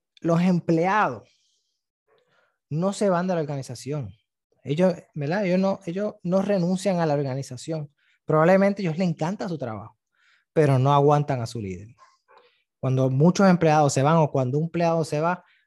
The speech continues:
no se, no se va de la organización. Se va porque no aguanta a su líder. Así que, gerente, que supervisas a otros gerentes o supervisas a otros líderes, si ves que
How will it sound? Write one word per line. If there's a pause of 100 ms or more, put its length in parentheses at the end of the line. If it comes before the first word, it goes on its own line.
no
se, (140)
no
se
va
de
la
organización. (220)
Se
va (400)
porque
no (100)
aguanta (120)
a
su
líder. (480)
Así
que, (220)
gerente,
que (280)
supervisas
a
otros
gerentes
o
supervisas
a
otros
líderes, (340)
si
ves
que